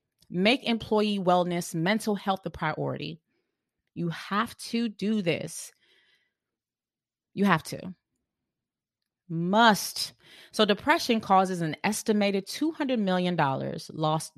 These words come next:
of lost workdays annually and costs employee, employers somewhere around, excuse me, between seventeen billion to forty-four billion.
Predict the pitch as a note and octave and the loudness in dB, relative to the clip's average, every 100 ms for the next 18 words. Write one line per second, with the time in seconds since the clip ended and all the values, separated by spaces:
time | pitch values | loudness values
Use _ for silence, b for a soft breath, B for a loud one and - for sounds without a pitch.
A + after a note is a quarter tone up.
0 | - D3+ D3+ D#3+ D#3+ - D#3 D3+ C#3 D3 | -8 -6 0 2 0 0 -4 -2 -4 -4
1 | - C#3+ C#3 C3+ C3+ D3+ B B B E3+ | -2 -2 -2 -2 -4 -6 B B B -6
2 | - G3 G3 F#3+ - E3 D#3+ D3+ - - | 4 4 4 -2 2 4 6 2 -4 -4
3 | D3+ - E3+ D#3+ F3+ E3 - D#3 D3+ D3+ | -4 0 2 4 4 4 0 0 2 2
4 | D3+ C#3 C#3+ C#3 C#3 - - E3+ C#3 C3+ | 0 0 0 0 -2 -6 -6 -4 -4 -6
5 | D3 - B3 A#3 C#3+ D3+ B B B - | -8 -6 0 0 0 -6 B B B 0
6 | A3 A3 A#3 B3 G#3 E3 E3 D#3+ D#3+ D#3 | 4 6 4 2 4 4 6 4 0 -4
7 | - D#3+ D#3 D#3 D3 - - C#3+ C#3+ C3 | -4 0 0 0 -6 -6 -2 -2 -2 -4
8 | B2+ B2+ G#2+ B2+ | -6 -8 -10 -12